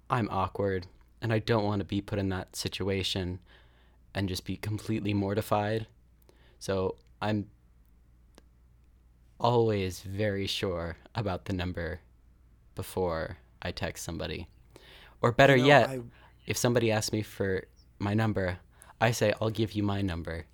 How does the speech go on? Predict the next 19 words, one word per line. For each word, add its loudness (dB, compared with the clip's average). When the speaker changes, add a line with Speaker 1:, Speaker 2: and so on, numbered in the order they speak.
Speaker 1:
so -8
that 0
it's -4
their -2
<laughs> -12
problem. -2
Speaker 2:
You -4
mean -2
if -4
someone -2
gives -4
you -2
theirs, 2
<laughs> 0
you 4
say 2
you'll 4
give -2
them 0